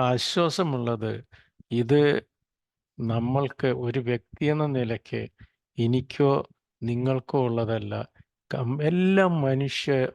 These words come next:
മനുഷ്യരായി പിറന്ന എല്ലാവരും, ഏ, അനുഭവിക്കുന്ന ഒരു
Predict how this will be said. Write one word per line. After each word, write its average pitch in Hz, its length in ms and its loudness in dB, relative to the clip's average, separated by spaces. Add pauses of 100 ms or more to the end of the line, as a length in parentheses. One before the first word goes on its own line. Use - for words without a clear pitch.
മനുഷ്യരായി 156 560 -2
പിറന്ന 147 420 -2 (100)
എല്ലാവരും, 123 920 -2 (680)
ഏ, 117 80 2 (1160)
അനുഭവിക്കുന്ന 127 920 2 (640)
ഒരു 123 240 0